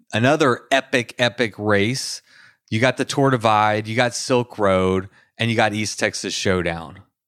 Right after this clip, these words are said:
Okay, maybe we don't belong in that list exactly, but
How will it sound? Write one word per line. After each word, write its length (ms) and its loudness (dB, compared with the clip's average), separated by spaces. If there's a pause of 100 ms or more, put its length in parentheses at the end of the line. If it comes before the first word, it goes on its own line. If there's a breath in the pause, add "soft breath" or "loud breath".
(500)
Okay, 280 0
maybe 320 2
we 40 4
don't 200 2
belong 260 2
in 80 -2
that 180 0
list 240 -2
exactly, 640 -2
but 580 0